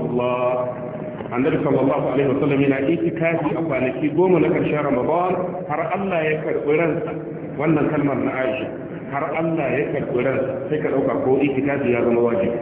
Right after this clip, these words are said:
Saboda Annabi sallallahu alaihi wasallam bai taɓa bari ba. Har dai Allah ya karɓi ransa, kamar da Aisha ta faɗa. Amma duk da haka, malaman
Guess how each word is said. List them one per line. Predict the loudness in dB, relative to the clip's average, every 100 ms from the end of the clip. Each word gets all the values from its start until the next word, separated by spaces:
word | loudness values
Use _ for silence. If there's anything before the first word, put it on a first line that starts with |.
| -6 -8 -10 -4
Saboda | 0 2 2
Annabi | 2 2
sallallahu | 2 2 2 2
alaihi | 2
wasallam | 2 2 2
bai | 0 -2
taɓa | -2 0
bari | 0 -2
ba. | -4 -6 -6 -8 -10 -12 -12 -8
Har | -6 -2
dai | 0 0 0
Allah | 0 0
ya | 0 0
karɓi | -2 -4 -4
ransa, | -4 -4 -4 -6 -2
kamar | 0 0
da | 0 0
Aisha | 0 0
ta | 0 -2
faɗa. | -2 -6 -6 -8 -10 -10
Amma | -6 -2
duk | 0 0
da | 0
haka, | -2 -2 -4 -8 -12 -14 -16 -14 -14 -12 -14 -8
malaman | -4 -2 0